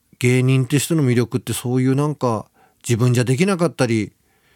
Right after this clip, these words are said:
人から見て「なんだこれは」ってことってすごく大事なのかなと、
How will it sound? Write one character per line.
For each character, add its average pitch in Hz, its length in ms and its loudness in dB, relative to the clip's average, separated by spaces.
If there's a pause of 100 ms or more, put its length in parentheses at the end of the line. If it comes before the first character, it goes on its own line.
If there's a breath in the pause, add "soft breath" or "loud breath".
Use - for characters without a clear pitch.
(500 soft breath)
人 - 200 0
か 160 140 2
ら 160 80 2
見 165 120 2
て 160 140 2
「な 131 100 2
ん 147 60 4
だ 165 120 2
こ 214 120 0
れ 151 60 2
は」 - 180 4
っ - 80 -8
て 143 140 -2
こ 143 120 -2
と 139 120 0
っ - 40 -2
て 104 140 -6
す 117 140 -4
ご 139 100 2
く 151 80 0
大 123 180 2
事 120 120 -2
な 127 60 0
の 120 100 -2
か 110 100 -4
な 110 220 -2
と、 98 340 -4